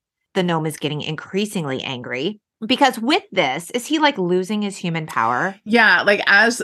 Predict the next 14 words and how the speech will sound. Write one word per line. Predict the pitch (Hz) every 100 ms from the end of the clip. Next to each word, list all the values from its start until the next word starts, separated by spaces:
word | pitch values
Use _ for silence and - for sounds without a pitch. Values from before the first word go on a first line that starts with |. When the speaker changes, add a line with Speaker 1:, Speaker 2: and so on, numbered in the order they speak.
| -
Speaker 2:
she's, | - - 196
like, | 196 175 -
undoing | 180 185 170 180 175 165 156 160 160 - _ _ _
these | 165 156 - - _ -
ornaments, | 190 190 151 120 - - -
he | 156 190 165 156
is | - 165 160
turning | - 208 185 170
back | 165 180 170 -
into | 165 160 160
a | 135
rock. | 131 - - -
Speaker 1:
Yes, | 180 180 - -
okay. | 175 151